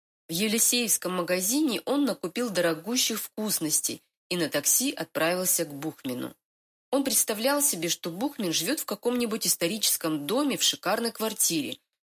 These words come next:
но ехали так долго, что взволновался и спросил таксиста, туда ли они едут.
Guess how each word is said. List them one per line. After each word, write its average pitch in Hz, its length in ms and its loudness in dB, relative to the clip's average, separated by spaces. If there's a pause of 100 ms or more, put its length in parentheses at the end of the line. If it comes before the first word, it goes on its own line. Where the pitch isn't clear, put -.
но 190 120 -2
ехали 208 420 0
так 160 360 -2
долго, 247 360 0
что - 300 -2
взволновался 160 880 2
и - 160 -2
спросил 233 420 0
таксиста, - 720 0 (220)
туда 220 280 0
ли 185 80 0
они 156 220 0
едут. 170 460 -4